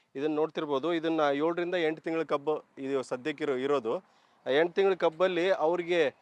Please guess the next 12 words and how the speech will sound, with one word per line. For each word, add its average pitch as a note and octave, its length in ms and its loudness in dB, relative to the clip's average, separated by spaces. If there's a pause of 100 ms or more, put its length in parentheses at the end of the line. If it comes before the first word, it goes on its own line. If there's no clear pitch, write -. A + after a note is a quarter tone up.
(340)
ಯಾವ D3+ 300 6
ಥರ F#3+ 200 4 (400)
ಏನು E3+ 640 0
ಫರ್ಟಿಲೈಸರ್ D#3 760 0
ಗೊಬ್ಬರ C3 340 0
ಹಾಕಿದ್ರೆ D3+ 520 0
ನಿಮ್ಗೆ D#3+ 320 -4
ಯಾವ C#3 220 2
ಥರ D#3+ 160 -2
ಈಲ್ಡ್ D#3 360 -2
ಬರುತ್ತೆ D3 340 0
ಅದನ್ನ D3 300 0